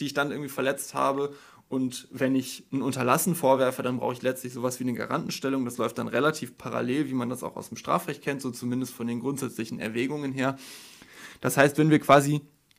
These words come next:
keine unmittelbare Handlung haben, an die wir anknüpfen, dann müssen wir so ein bisschen mehr argumentieren, was hier eigentlich das vorwerfbare Verhalten ist und warum man dem Beklagten jetzt hier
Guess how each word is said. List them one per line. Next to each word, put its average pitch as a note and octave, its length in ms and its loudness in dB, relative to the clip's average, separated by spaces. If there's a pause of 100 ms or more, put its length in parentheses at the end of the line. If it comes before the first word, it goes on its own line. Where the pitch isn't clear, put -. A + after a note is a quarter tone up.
(320)
keine D3+ 280 4
unmittelbare C#3+ 560 6
Handlung E3+ 340 4
haben, C#3 200 2
an C3 120 2
die B2+ 100 0
wir A2+ 80 0
anknüpfen, E3+ 480 -2
dann C3+ 200 2
müssen D#3+ 260 -4
wir C#3 80 -4
so C3+ 100 -4
ein C3 60 -2
bisschen C#3+ 320 -6
mehr C#3 320 2
argumentieren, C#3 800 -2 (260)
was C#3 240 2
hier B2+ 180 2
eigentlich B2+ 340 2
das A#2+ 180 -4
vorwerfbare C3 640 2
Verhalten C#3+ 400 2
ist C#3 140 -4
und B2 140 -2
warum C#3 640 4 (320)
man C3+ 480 2 (140)
dem C3 320 2
Beklagten C3 640 4
jetzt B2+ 340 0
hier C#3 480 2